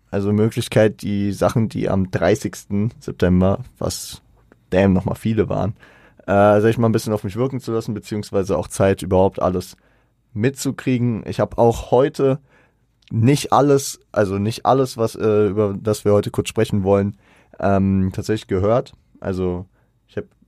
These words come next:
viele Sachen, äh, gehört, tatsächlich auch mehr als die letzten Monate. Bin ich auch happy drüber, weil, mm, ja, ich es teilweise ein bisschen nervig fand, <laughs> dass ich größtenteils über zwei, drei Sachen gesprochen hab und dann,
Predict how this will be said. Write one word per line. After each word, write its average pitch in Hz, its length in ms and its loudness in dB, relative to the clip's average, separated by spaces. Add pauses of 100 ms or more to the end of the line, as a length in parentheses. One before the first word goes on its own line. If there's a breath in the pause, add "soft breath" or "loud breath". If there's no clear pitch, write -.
(120)
viele 135 340 0
Sachen, 127 480 0
äh, 98 240 -2
gehört, 117 480 2 (220)
tatsächlich 98 400 -6
auch 92 100 -4
mehr 101 200 2
als 95 100 -2
die 95 80 -6
letzten 95 260 0
Monate. 113 480 2 (260 soft breath)
Bin 98 140 -6
ich 92 80 -4
auch 90 320 -6
happy 104 240 -8
drüber, 107 440 -4
weil, 90 240 2
mm, 90 360 0 (460 soft breath)
ja, 76 280 -4 (400 soft breath)
ich - 80 -20
es - 120 -16
teilweise 101 320 4
ein 98 80 2
bisschen 101 180 -2
nervig 104 320 0
fand, 107 240 -4
<laughs> - 0 -
dass - 140 -6
ich - 180 -8 (320 loud breath)
größtenteils 107 560 0
über 98 240 0
zwei, 104 220 0
drei 101 160 2
Sachen 110 240 -2
gesprochen 104 340 -2
hab 104 160 2
und 98 140 2
dann, 98 260 2